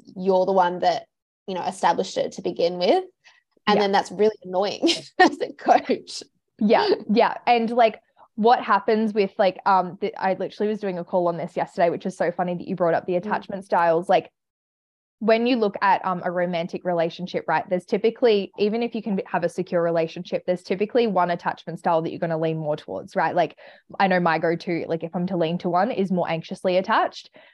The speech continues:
Speaker 2: right? And
Speaker 1: Yeah.
Speaker 2: like, I would say that my partner would probably be more of an avoidant, right?
Speaker 1: Yeah.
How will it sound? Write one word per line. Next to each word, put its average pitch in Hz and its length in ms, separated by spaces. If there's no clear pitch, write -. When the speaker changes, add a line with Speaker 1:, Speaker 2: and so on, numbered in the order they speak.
Speaker 2:
right? 208 200
And 202 100
Speaker 1:
Yeah. 196 60
Speaker 2:
like, 175 160
I 190 100
would 180 180
say 175 160
that 170 100
my 175 100
partner 170 340
would 165 140
probably 170 280
be 160 160
more 160 220
of 160 300
an 196 120
avoidant, 147 500
right? 190 360
Speaker 1:
Yeah. 208 120